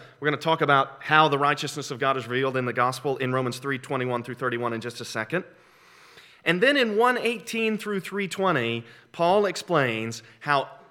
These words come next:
everybody is under sin, both Jew and Gentile.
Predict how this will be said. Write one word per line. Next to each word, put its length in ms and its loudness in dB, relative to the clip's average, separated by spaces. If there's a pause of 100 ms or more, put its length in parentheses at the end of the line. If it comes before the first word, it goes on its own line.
(140)
everybody 800 4
is 120 -4
under 200 0
sin, 320 -2
both 240 -2
Jew 320 2
and 240 0
Gentile. 580 -4